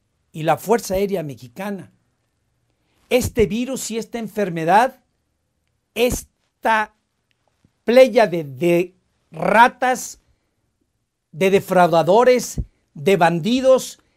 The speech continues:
de malos mexicanos y apátridas, han contaminado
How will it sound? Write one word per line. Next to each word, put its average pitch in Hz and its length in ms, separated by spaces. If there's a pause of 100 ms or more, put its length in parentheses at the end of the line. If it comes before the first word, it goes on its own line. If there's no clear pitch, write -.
(140)
de 175 240
malos 240 320
mexicanos 240 720
y 220 60
apátridas, 196 1000 (1300)
han 254 220
contaminado 190 1000